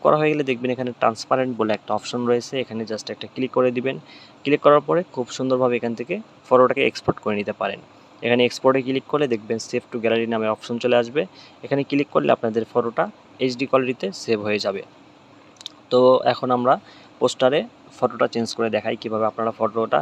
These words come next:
চেঞ্জ করবেন। তো ফার্স্টেই ফটো চেঞ্জ করার জন্য এই যে উপরে দেখেন লেয়ার অপশন দেওয়া রয়েছে, simply লেয়ার অপশনে একটা ক্লিক করবেন। লেয়ার অপশনে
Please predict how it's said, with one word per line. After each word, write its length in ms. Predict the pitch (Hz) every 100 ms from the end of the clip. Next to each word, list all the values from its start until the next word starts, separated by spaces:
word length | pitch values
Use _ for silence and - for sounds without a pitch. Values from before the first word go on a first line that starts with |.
| -
চেঞ্জ 160 | 113 - 104
করবেন। 260 | 101 107 - - - - -
তো 60 | 117 131
ফার্স্টেই 340 | 135 - 160
ফটো 160 | 143 139 123
চেঞ্জ 120 | 131 -
করার 160 | 131 120
জন্য 160 | 123 131 180 - - - - - 123
এই 60 | 127
যে 60 | 127
উপরে 160 | 120 120 113
দেখেন 180 | 113 117
লেয়ার 160 | 110 113
অপশন 200 | 110 120 120 110
দেওয়া 140 | 107 107
রয়েছে, 260 | 107 - 170 160
simply 320 | - 117 123 113 110
লেয়ার 160 | 110 113
অপশনে 200 | 113 123 120
একটা 120 | 120 -
ক্লিক 180 | 113 -
করবেন। 220 | 113 147 196 - - - - 113
লেয়ার 140 | 123 139
অপশনে 180 | 147